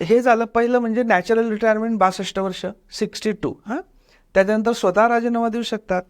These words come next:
किंवा त्यांची बदली होऊ शकते किंवा ते वरच्या न्यायालयात जाऊ शकतात, सर्वोच्च न्यायालयात. या व्यतिरिक्त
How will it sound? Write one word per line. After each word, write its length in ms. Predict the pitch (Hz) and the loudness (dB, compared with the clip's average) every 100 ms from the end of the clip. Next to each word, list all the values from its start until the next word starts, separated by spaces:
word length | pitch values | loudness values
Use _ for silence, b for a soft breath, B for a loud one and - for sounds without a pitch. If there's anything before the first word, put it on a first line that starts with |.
| b b - | b b -2
किंवा 180 | 208 | 0
त्यांची 300 | 233 233 226 | 2 0 -2
बदली 300 | 226 226 220 | 0 2 2
होऊ 160 | 262 240 | 0 -2
शकते 420 | 214 190 - 175 | -4 -8 -6 -8
किंवा 320 | 180 202 208 | -6 -2 0
ते 120 | 233 262 | 0 2
वरच्या 340 | 262 262 269 | 2 2 0
न्यायालयात 380 | 262 254 247 240 | 2 2 0 -2
जाऊ 180 | 214 226 | 0 -2
शकतात, 280 | 220 202 | -2 -6
सर्वोच्च 400 | 190 214 196 190 | -4 -2 -2 -2
न्यायालयात. 460 | 185 170 156 151 147 - _ _ _ | -4 -2 -2 -2 -4 -8 _ _ _
या 340 | 139 170 262 | -2 4 4
व्यतिरिक्त 560 | 285 262 220 147 139 - | 4 0 -2 -6 -6 -6